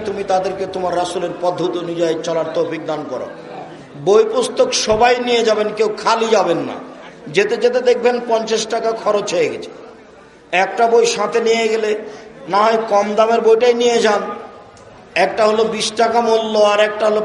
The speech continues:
পঞ্চাশ টাকা মূল্য, শিক্ষা বনাম জাহেলিয়াত। ওয়ান থেকে নিয়ে ক্লাস টেন পর্যন্ত শিক্ষাকে নাকচ করা হয়েছে।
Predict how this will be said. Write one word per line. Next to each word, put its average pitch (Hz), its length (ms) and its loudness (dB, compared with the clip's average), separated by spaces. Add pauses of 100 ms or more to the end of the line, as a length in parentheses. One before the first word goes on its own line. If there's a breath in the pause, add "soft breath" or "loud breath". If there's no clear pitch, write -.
পঞ্চাশ 202 420 -2
টাকা 214 240 -2
মূল্য, 196 460 0 (360)
শিক্ষা 220 420 -2
বনাম 214 320 0
জাহেলিয়াত। 196 720 2 (760)
ওয়ান 214 300 2
থেকে 233 220 0
নিয়ে 226 160 -2
ক্লাস 208 440 0
টেন 214 260 2
পর্যন্ত 220 400 -4
শিক্ষাকে 208 580 -2
নাকচ 190 440 -2
করা 180 180 -2
হয়েছে। 139 400 -4